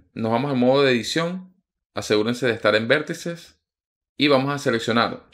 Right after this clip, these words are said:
estos dos vértices. Y vamos a tocar la tecla F. Al tocar la tecla F,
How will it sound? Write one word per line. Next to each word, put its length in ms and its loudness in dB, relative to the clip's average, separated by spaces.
estos 320 -4
dos 180 -2
vértices. 640 -4
Y 120 4
vamos 200 4
a 140 -6
tocar 340 0
la 160 0
tecla 360 -2
F. 460 -4
Al 160 2
tocar 260 2
la 180 -2
tecla 320 -2
F, 320 -4